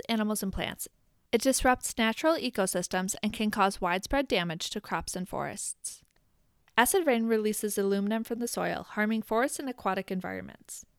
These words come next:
N A P also reports that U S coal-fired power plants emit forty percent of direct mercury emissions into the environment,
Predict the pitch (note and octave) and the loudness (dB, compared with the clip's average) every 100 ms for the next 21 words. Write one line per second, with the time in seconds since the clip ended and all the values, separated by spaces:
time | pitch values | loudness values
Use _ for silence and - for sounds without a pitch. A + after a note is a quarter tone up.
0 | _ _ A#3+ B3+ E4+ - G4 A#3+ A#3 A#3 | _ _ 2 4 4 4 4 4 4 2
1 | A3 - F3+ - G#3 G#3 B3+ E4+ - A#3+ | 0 0 -2 0 -2 2 2 0 2 2
2 | A#3+ G#3+ G#3+ A3+ G#3+ F#3+ F#3 - F3 F#3+ | 2 2 0 0 0 0 0 -4 -6 -2
3 | G3 F#3+ - - A3+ D4+ E4 D4+ F#3+ F#3 | -2 -2 -2 0 2 2 0 0 0 0
4 | F#3+ F#3 F#3+ - G#3 F#3 - A3 A#3+ B3 | 0 0 0 -2 -2 -2 -2 -2 0 2
5 | F#3 - E3+ - F3+ F#3+ F#3+ F#3 E3+ D#3+ | 0 -2 -4 -4 -4 -2 -2 0 -4 -6
6 | - | -10